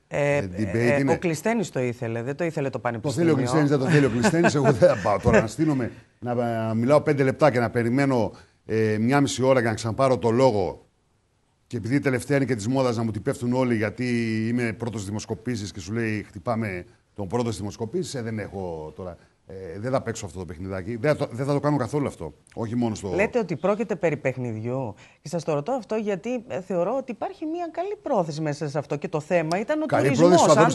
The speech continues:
Speaker 1: δεν
Speaker 2: αυτούς
Speaker 1: προλάβαινε κανείς να απαντήσει για τον τουρισμό σε μια απάντηση,
Speaker 2: Μα δεν είναι
Speaker 1: μπορούσε
Speaker 2: αυτό, δεν
Speaker 1: να
Speaker 2: είναι debate,
Speaker 1: επανέλθει,
Speaker 2: είναι
Speaker 1: έτσι δεν
Speaker 2: πασαρέλα.
Speaker 1: είναι;
Speaker 2: Εμένα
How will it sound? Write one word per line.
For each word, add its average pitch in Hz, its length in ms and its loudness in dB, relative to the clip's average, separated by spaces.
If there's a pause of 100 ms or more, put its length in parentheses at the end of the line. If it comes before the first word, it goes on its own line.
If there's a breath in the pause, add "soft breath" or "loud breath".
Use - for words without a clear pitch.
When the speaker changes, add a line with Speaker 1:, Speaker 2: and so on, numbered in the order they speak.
Speaker 1:
δεν - 0 - (100)
Speaker 2:
αυτούς 320 60 8
Speaker 1:
προλάβαινε 294 580 4
κανείς 226 320 2
να 294 80 -2
απαντήσει 226 400 -2
για 262 100 -2
τον 208 140 -2
τουρισμό 175 340 0
σε 226 140 -4
μια 208 200 0
απάντηση, 160 280 4
Speaker 2:
Μα 143 60 2
δεν 180 120 6
είναι 220 100 8
Speaker 1:
μπορούσε 165 180 6
Speaker 2:
αυτό, 170 120 8
δεν 214 100 4
Speaker 1:
να 202 60 4
Speaker 2:
είναι 190 80 4
debate, 147 60 4
Speaker 1:
επανέλθει, 139 220 6
Speaker 2:
είναι 165 60 8
Speaker 1:
έτσι 165 140 4
δεν 143 80 2
Speaker 2:
πασαρέλα. 147 260 4
Speaker 1:
είναι; 127 80 2
Speaker 2:
Εμένα 143 100 2